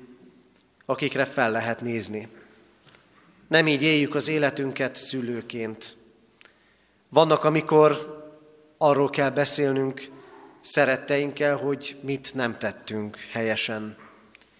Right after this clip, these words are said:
Megvalljuk, hogy mi sem vagyunk olyan vezetők a munkahelyen sem,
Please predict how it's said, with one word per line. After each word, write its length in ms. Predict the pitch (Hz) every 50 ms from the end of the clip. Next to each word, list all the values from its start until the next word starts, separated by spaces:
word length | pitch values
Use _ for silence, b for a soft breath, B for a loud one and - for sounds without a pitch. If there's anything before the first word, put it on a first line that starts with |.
| b b b b b b b b b b b
Megvalljuk, 540 | - 147 160 151 131 143 156 156 165 156 156
hogy 180 | - 165 156 147
mi 100 | 160 151
sem 280 | 143 - 147 131 131
vagyunk 340 | 123 143 143 143 139 135 -
olyan 220 | 139 139 131 131
vezetők 540 | 123 143 139 139 143 135 139 143 139 131 -
a 40 | 147
munkahelyen 680 | 147 151 147 139 120 - 120 107 117 117 120 117 117
sem, 460 | 117 - - 127 120 123 127 131 131